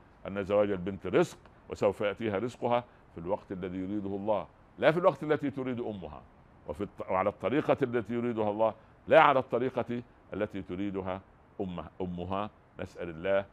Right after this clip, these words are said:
أن يرزقنا يقينا، وأن يوسع علينا في أرزاقنا، وأن يبارك لنا في أرزاقنا وأعمارنا وأبنائنا وبناتنا وأزواجنا وزوجاتنا. لا تنسوني من صالح دعائكم،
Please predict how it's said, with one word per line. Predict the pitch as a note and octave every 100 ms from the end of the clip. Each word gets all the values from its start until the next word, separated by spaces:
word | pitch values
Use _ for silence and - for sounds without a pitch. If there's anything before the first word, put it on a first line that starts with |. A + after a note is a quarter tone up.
| - -
أن | E2
يرزقنا | F2 E2 G#2 - E2 E2
يقينا، | C#2+ A2 B2+ C3+ B2+ - - -
وأن | F2+ G2+
يوسع | F#2+ F#2 F#2 - D2
علينا | D2+ F2+ F2+ E2
في | E2 D2+
أرزاقنا، | C#2 G2+ A2 G#2+ G2+ G2+ - - -
وأن | E2
يبارك | F2 F2+ G2+ F2+ F2+
لنا | F2+ F2+ F2
في | D2+ F2+ F2+
أرزاقنا | D2 E2+ F2 E2 D#2+ D#2 D#2+ - -
وأعمارنا | F#2 F#2 D#2+ D#2+ F2+ F2+ F2 E2+ E2 E2
وأبنائنا | D#2+ C#2 D#2+ F#2 D#2 E2 D#2+
وبناتنا | D2+ D2+ E2+ E2+ D#2 D2+ D#2+ - -
وأزواجنا | D#2+ E2 D#2 F#2 F2 E2 D#2+
وزوجاتنا. | D#2 D#2+ C#2+ F2 F#2+ G2 G2+
لا | A2+
تنسوني | G#2 E2+ F#2+ E2+
من | D#2
صالح | D2 D#2+ D2
دعائكم، | C#2+ D#2+ D#2+ D2+ D#2